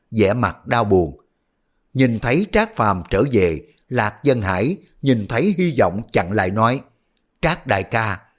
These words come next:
ngươi mau đến xem đi, Nguyên Soái hắn đã trọng thương rồi, rõ ràng đã phục dụng đan dược, lại không có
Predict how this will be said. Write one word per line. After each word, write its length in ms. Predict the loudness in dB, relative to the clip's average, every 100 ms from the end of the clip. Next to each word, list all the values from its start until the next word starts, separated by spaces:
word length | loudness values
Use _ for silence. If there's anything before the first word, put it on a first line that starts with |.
| _
ngươi 340 | 2 4 4 2 -4
mau 280 | 0 2 4
đến 200 | 2 2
xem 300 | 0 0 2
đi, 140 | 0 -2 _ -2
Nguyên 180 | 0 0
Soái 360 | 2 0 0 -2 -10
hắn 240 | -8 -4 -2
đã 80 | 0
trọng 180 | -2 0
thương 240 | 2 4
rồi, 240 | 4 2 -2 _ _
rõ 260 | -2 2 2
ràng 280 | 2 0 -2 -10 -6
đã 100 | -2
phục 240 | 0 0
dụng 220 | 0 0 0
đan 220 | -2 0
dược, 260 | 0 0 -4 _ -6
lại 260 | -2 -2 -2
không 220 | -2
có 120 | 2